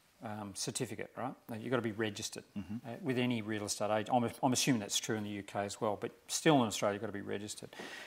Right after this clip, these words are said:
Speaker 1: And to do that, I had to do a thing called the R E I Q Fast Start training, and they teach you all property law and agents and auctioneering law and all that sort of
Speaker 2: Okay.
Speaker 1: stuff. But a huge component of it was sales, right?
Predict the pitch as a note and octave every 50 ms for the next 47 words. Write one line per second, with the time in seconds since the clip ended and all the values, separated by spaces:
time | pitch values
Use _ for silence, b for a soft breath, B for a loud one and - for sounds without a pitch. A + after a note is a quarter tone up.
0 | B B C3 B2 C3 C3 F3 G3+ G3 F3 C#3 B2 A#2+ C3 D3 B2 - A#2 G2+ B2
1 | A#2 A2 - - B2 A#2+ A2 - - B2 A#2 A2+ G#2 - A2+ A#2 - B2 C3 C3+
2 | C3 B2 A#2 A#2 A2+ A2 - - - A#2 A2 G2+ - - - - A#2+ A#2+ A#2+ -
3 | - - A#2 G#2 G2 - - - G#2+ G#2 G2+ F#2 F#2+ G2 - B B B B B
4 | C3 B2+ C3 C3+ C#3 C#3 - D3+ D3 C#3+ - - C3 B2+ B2+ A#2+ A#2 A2+ - -
5 | C#3 B2+ - B2+ A#2 A2 A#2 A#2+ A#2+ A#2 A#2 A2+ A2+ A2+ A2+ A2+ A2 A2 A2+ A2+
6 | A#2 A#2+ A#2 - A#2 A2 - - A#2+ A2+ A2 - - - A#2+ A2 A2 A2 A2 A2
7 | G#2+ A2+ A2+ A2+ A2 G#2+ A2 G#2+ A2 A2+ - - - G#2+ G2+ - - G#2+ F#2+ -
8 | B B B B B B B C#3+ C3+ B2+ - - - - F3 F#3+ A3 A#3 - -
9 | - E3+ C#3 - - - C#3 D3+ D#3+ D3+ A#2 G2+ G2+ G2+ A#2+ - - C#3 B2+ -
10 | - - D3 C#3+ C#3+ A2+ - - - - - - - - - - - A#2+ C3+